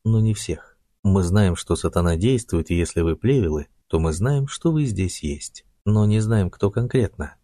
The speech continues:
Сатана проникает в церковь не только через лжехристиан, но и через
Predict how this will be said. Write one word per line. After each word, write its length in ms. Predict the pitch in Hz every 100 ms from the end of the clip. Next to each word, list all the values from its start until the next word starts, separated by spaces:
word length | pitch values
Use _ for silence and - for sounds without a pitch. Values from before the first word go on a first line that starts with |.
| _ -
Сатана 420 | 78 85 85 82
проникает 500 | 85 80 - 85 -
в 60 |
церковь 420 | - 139 139 85 -
не 100 | 85
только 280 | 92 80
через 400 | 78 82 76 - _
лжехристиан, 800 | 85 82 - 80 - 120 139 135 _ _
но 160 | 98 110
и 80 | 104
через 360 | - 101 95